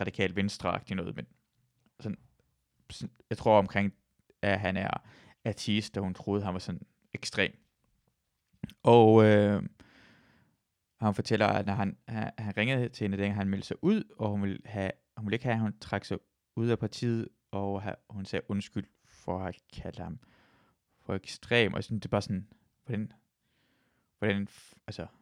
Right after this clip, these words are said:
ja, jeg kan godt vide, hvordan det sådan helt rigtigt lyder. Men, øh, jeg kunne i hvert fald læse i, i går på T V tos, øh, hjemmeside, at,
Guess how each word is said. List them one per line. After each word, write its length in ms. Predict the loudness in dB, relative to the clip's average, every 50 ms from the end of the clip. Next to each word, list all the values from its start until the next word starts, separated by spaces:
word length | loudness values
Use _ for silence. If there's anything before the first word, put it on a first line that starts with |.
| _ _ _ _ _ _ _ _
ja, 100 | -10 -10 -10 -12 _ -12
jeg 80 | -10
kan 120 | -10 -8 -8
godt 180 | -8 -8 -8
vide, 120 | -10 -10 -8
hvordan 200 | -10 -10 -8 -10
det 120 | -12 -12
sådan 180 | -10 -12 -12 -14 _ _ -18
helt 280 | -6 -4 -4 -4 -4 -6 -10
rigtigt 240 | -10 -8 -10 -10
lyder. 200 | -8 -6 -6 -8 -8 -12 _ _ _ -20 -20 -20 _ _ _ _ _ _ _ -8
Men, 180 | -6 -4 -2
øh, 240 | -2 -2 -4 -4 -6 -8 -14 _ _
jeg 80 | -8 -6
kunne 60 | -6
i 20 | -6
hvert 120 | -4 -4
fald 120 | -4 -6 -4
læse 340 | -2 -2 -2 -4 -4 -8 -12
i, 80 | -12 -12
i 80 | -14 -6
går 200 | -2 -2 -2 -2
på 100 | -4 -8
T 100 | -8 -10
V 40 | -10 -8
tos, 500 | -6 -4 -4 -4 -6 -8 -12 -10 -8 -6
øh, 260 | -4 -2 -2 -2 -4
hjemmeside, 760 | -6 -6 -4 -4 -2 -4 -4 -6 -6 -4 -4 -4 -4 -6 -8 -12 _ _ _ _ _ -20 -20 -20 -20 -20 -20 -20 _ _ _ _ _ _ _ _ _ _ _ _ _ _ -20 -20 -20 -20 _ _ -20 -12 _
at, 420 | -8 -8 -6 -8 -12 -18 -18 -20